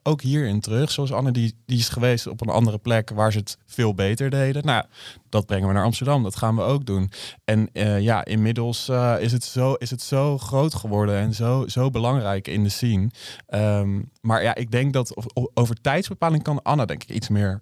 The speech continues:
vertellen. Want ik zelf was nogal jong toen.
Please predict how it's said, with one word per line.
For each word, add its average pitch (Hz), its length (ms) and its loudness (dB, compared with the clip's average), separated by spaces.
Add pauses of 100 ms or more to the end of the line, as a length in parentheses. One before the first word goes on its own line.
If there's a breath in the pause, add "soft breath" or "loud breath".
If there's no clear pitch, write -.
vertellen. 95 460 0
Want 101 160 0
ik - 120 -2
zelf 139 280 2
was 151 200 -4
nogal 127 300 2
jong 110 260 0
toen. 87 240 -2